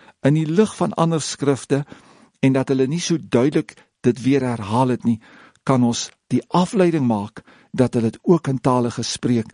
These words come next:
die manifestasie van die eerste teken wanneer mense vervul word met die Heilige Gees. Dis die logiesste gevolgtrekking wat ons kan maak. Kom ons gaan nou verder en ons kyk sommer net hier langs aan Handelinge hoofstuk nege,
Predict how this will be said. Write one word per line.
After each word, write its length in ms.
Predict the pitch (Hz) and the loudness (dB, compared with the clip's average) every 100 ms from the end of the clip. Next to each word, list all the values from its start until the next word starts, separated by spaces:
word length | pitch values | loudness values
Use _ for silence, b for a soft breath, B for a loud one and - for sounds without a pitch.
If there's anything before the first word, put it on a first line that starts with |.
| b b - | b b -2
die 140 | 110 | 2
manifestasie 1000 | 107 139 185 180 - - 113 110 123 123 b b b | 4 2 2 -2 -2 -2 0 -2 -6 -8 b b b
van 280 | - - 107 | -12 -2 0
die 200 | 117 110 _ | -2 -8 _
eerste 500 | - 170 190 - 202 | 0 2 2 0 -4
teken 420 | - 135 117 131 117 | 0 0 0 0 0
wanneer 240 | 110 117 | 0 0
mense 320 | 117 120 - | 0 0 -4
vervul 600 | - 120 - - 165 131 | -8 -10 -10 0 2 2
word 280 | 113 117 - B B B | 0 -4 -6 B B B
met 220 | 104 113 | 2 2
die 160 | 120 107 | 0 -8
Heilige 460 | - 117 127 - 131 | -2 -2 -2 -6 -8
Gees. 380 | - 117 107 B B _ | -2 -2 -4 B B _
Dis 140 | 110 | -6
die 240 | - 107 120 | -4 -4 0
logiesste 640 | 147 160 156 - - 175 B - | 0 -2 -6 -4 -2 -2 B -6
gevolgtrekking 800 | - 139 143 131 - 131 139 123 | -4 -2 -2 -2 -2 -2 -2 -4
wat 140 | 117 | -4
ons 140 | 117 | -8
kan 220 | - 123 117 | -4 0 0
maak. 260 | 101 98 B B B B | -2 -8 B B B B
Kom 160 | 185 196 | 0 2
ons 120 | - | 0
gaan 220 | - 151 | -2 -2
nou 100 | 117 | -2
verder 400 | - 170 170 165 | -2 -2 0 -2
en 80 | 131 | -2
ons 160 | 120 | -4
kyk 240 | - 143 B B B | -4 -6 B B B
sommer 260 | - 143 135 | -4 -2 0
net 140 | 135 | 0
hier 120 | 123 110 | -2 0
langs 360 | 135 156 - | -2 -2 -2
aan 140 | 143 127 B - | -4 -4 B 0
Handelinge 380 | 120 139 135 | 2 2 0
hoofstuk 460 | 135 123 - - 110 | 0 0 -4 -6 -4
nege, 680 | 104 104 117 160 139 110 | -4 0 2 2 0 -6